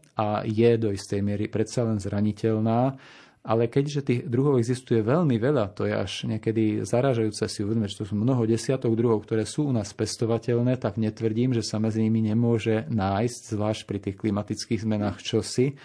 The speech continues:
čo bude, dajme tomu, sa aj zakrádať do našej krajiny. E, obzvlášť tie, e,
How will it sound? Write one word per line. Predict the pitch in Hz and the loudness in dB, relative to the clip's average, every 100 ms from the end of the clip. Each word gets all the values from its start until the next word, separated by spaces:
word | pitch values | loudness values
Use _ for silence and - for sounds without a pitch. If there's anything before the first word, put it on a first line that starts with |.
| - - - - | -20 -20 -20 -10
čo | - 113 113 117 | -2 2 2 0
bude, | 110 120 113 | 0 2 2
dajme | 107 113 113 | 2 2 2
tomu, | 117 113 113 120 | 0 0 0 -2
sa | - 110 | -6 -2
aj | 113 107 | 0 0
zakrádať | - 120 110 107 | 0 -2 0 0
do | |
našej | 101 110 - 104 | 0 -2 0 -2
krajiny. | 101 107 107 110 95 - - - - - - | -2 0 2 2 0 -6 -20 -20 -20 -20 -6
E, | 107 107 | -2 -2
obzvlášť | - 135 131 127 120 - - - | 0 -2 0 2 2 -2 -8 0
tie, | 113 110 110 | 2 4 4
e, | 107 | 0